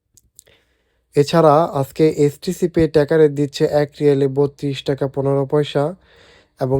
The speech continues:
ট্রান্সফার ফি ভ্যাট সহ শত রিয়াল পঁচিশ আলালা। মোবাইল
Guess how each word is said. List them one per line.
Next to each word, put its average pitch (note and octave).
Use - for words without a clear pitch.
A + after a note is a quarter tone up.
ট্রান্সফার D3+
ফি D#3
ভ্যাট C3+
সহ C#3+
শত C3+
রিয়াল C#3+
পঁচিশ C3+
আলালা। A2+
মোবাইল D3